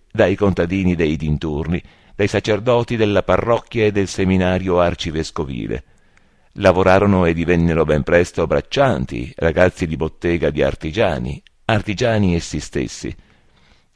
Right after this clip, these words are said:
Alla fine del millenovecentoquarantadue la Delasem,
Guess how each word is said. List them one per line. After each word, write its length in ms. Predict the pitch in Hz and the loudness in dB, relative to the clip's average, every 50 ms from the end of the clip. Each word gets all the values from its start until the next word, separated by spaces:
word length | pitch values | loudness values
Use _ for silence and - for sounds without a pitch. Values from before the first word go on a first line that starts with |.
| _ _ | _ _
Alla 280 | - 98 101 98 95 95 | 4 4 6 6 6 4
fine 320 | - - 117 117 113 107 | 4 2 0 2 2 4
del 180 | 95 87 80 82 | 4 4 4 4
millenovecentoquarantadue 1600 | 101 117 120 110 101 92 85 80 82 82 - 104 98 98 87 - 85 80 82 78 78 71 76 82 80 73 78 78 92 95 110 - - - - - - _ _ | 4 2 2 2 2 2 2 2 0 0 0 0 0 0 0 -2 -4 -4 -2 -2 0 0 0 0 0 -2 -4 -4 -4 -4 -4 -6 -6 -8 -20 -20 -20 _ _
la 280 | - 123 127 117 110 113 | -2 0 2 4 4 4
Delasem, 560 | 107 113 104 123 127 131 135 127 135 139 107 | 4 4 4 4 4 4 2 2 0 -2 -2